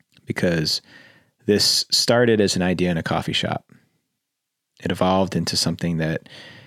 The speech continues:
has created a livelihood for myself, for men who work closely on the Rising Man movement, and also just a, a, a place of respite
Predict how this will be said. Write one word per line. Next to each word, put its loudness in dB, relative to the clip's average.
has -2
created 0
a -2
livelihood -4
for -8
myself, -2
for -6
men -2
who -2
work -2
closely 0
on -2
the -2
Rising -2
Man -4
movement, 0
and 0
also 2
just -4
a, -4
a, -4
a -4
place -2
of -6
respite -4